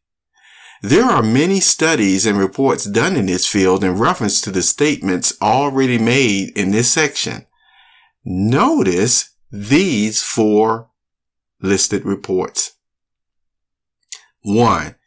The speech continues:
German sociology is part of the general humanities tradition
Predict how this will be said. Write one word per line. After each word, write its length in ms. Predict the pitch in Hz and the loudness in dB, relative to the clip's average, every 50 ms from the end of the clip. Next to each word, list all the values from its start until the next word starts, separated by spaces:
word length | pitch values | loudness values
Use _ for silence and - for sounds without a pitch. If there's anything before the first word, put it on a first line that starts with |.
| _ _ _ _ _ _ - 98 | _ _ _ _ _ _ -14 -10
German 680 | 95 92 95 123 143 214 294 311 247 92 90 87 - | -4 -2 2 2 4 4 4 2 2 0 -2 -4 -8
sociology 1120 | - - - - 87 78 73 - - 92 85 78 73 71 60 - 71 - - - - - _ _ _ _ _ _ - | -6 -4 0 0 0 0 0 0 0 0 0 -2 -2 -6 -8 -10 -10 -12 -12 -14 -16 -18 _ _ _ _ _ _ -4
is 220 | 98 101 98 - | -2 -2 0 -2
part 420 | - - - 113 104 107 104 - 104 | -2 -2 0 2 2 2 0 0 -2
of 140 | 104 98 | -2 -2
the 100 | 98 95 | -2 -2
general 560 | 87 90 101 110 120 143 151 156 156 156 156 151 | -2 -2 0 0 2 2 2 2 2 2 0 0
humanities 720 | 147 - 104 98 104 104 117 120 117 113 117 117 117 117 | -2 0 0 0 2 2 0 0 0 0 2 0 0 0
tradition 640 | - - 104 98 110 131 151 143 - 110 104 104 | -2 -4 -4 -2 0 0 0 0 0 0 0 -2